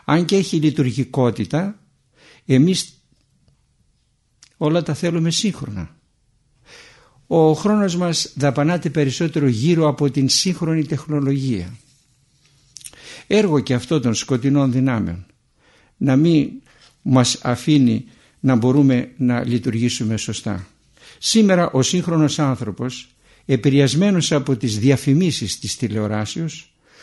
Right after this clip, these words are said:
αγοράζει για το σπίτι του ό,τι του προσφέρει η μοντέρνα σύγχρονη τεχνολογία.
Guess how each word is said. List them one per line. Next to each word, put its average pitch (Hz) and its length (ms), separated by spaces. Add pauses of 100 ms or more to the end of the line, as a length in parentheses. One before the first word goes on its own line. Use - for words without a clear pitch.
(180)
αγοράζει 170 540
για 160 180
το 135 100
σπίτι 131 420
του 170 300 (180)
ό,τι 190 280
του 156 140
προσφέρει 165 480
η 165 60
μοντέρνα 151 480
σύγχρονη 156 480
τεχνολογία. 135 800